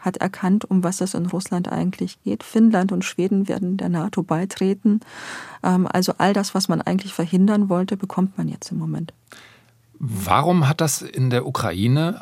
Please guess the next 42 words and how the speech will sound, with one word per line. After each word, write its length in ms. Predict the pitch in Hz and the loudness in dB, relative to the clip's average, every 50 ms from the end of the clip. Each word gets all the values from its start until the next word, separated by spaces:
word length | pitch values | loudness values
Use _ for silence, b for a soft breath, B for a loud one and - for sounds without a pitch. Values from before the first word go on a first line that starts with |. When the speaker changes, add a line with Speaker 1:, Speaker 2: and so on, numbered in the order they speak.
| - | -8
Speaker 2:
auch 120 | - - - | -6 -4 -4
schon 200 | - - 107 - | -2 -2 0 0
vor 280 | - - - 101 110 | -2 -2 -2 -2 2
dem 220 | 131 156 147 151 156 | 4 4 4 4 2
Krieg 300 | - - - 160 147 - | 0 0 -4 -2 -2 -2
so 220 | - - 131 135 | 0 2 2 2
funktioniert, 1160 | - - - 143 135 - - - - 110 104 107 110 - 104 131 131 127 - - - - - | 2 0 0 0 0 0 -2 -4 -2 -2 -2 -2 -4 0 0 0 0 0 -2 -4 -8 -6 -4
dass 180 | 123 113 - - | -4 -4 -2 -2
man 200 | 110 110 117 - | -2 -2 -2 -2
eine 240 | - - 101 104 101 | -4 -4 -4 -2 -2
demokratische 1080 | 117 104 107 104 - - - 87 - - - 151 131 - 143 127 127 131 139 131 135 - | 0 0 0 0 0 -2 -2 -4 -6 -4 -2 -2 0 0 0 0 0 0 -2 -4 -6 -2
Gesellschaft 640 | - 117 101 - 101 90 98 - - - 139 139 - | -2 -2 0 0 -2 0 0 0 0 -2 -2 -4 0
geworden 460 | - 123 110 117 87 117 139 151 131 | 0 2 2 4 2 2 0 -2 -2
ist 160 | - 160 - 135 | -2 -4 -4 -2
oder 140 | 110 107 | -4 -4
zumindest 440 | - - 117 110 110 113 127 127 - | -2 0 2 4 4 4 2 0 0
sich 180 | - 117 - - | -4 -6 -4 -4
auf 140 | 147 - - | -8 -6 -6
den 240 | - 104 117 104 | -4 -2 -2 0
Weg 280 | 104 113 113 135 - - | 0 0 0 0 -2 -2
dorthin 440 | 156 143 135 - - 131 147 156 160 | -2 -2 -2 0 0 2 2 2 2
gemacht 460 | 147 143 147 139 131 143 - - - | 2 0 0 0 -2 -2 -4 -6 -8
hat? 160 | 170 135 - | -8 -8 -4
Korruption 540 | - 104 107 120 - - - 107 107 127 139 | -4 -4 -4 -4 -6 -2 -2 0 2 2 2
und 100 | 123 - | 0 0
Ähnliches 400 | 120 120 123 123 - - 107 - B B B B B B B B | 0 0 0 0 0 -2 -4 -6 B B B B B B B B
scheint 240 | B - 127 110 104 | B 2 2 4 4
da 60 | 120 | 4
ja 100 | 110 104 | 4 4
immer 220 | 98 92 120 147 143 | 4 4 4 4 6
noch 80 | 135 | 6
ein 80 | 131 120 | 4 4
sehr 100 | 110 110 | 4 4
großes 320 | 98 113 113 110 120 110 | 4 4 2 2 0 0
Problem 380 | - 120 101 101 101 98 107 139 | 0 0 2 4 4 4 4 2
zu 120 | 131 - | 2 2
sein, 260 | 131 143 143 147 147 135 | 0 0 0 0 0 0
aber 140 | 113 113 | 0 0
zumindest 440 | - - 117 110 127 139 131 - - | 0 2 2 4 4 4 4 2 0
ist 100 | - 127 | -2 -2
es 80 | 127 117 | -2 -2
doch 220 | - 127 - - | -4 -6 -6 -6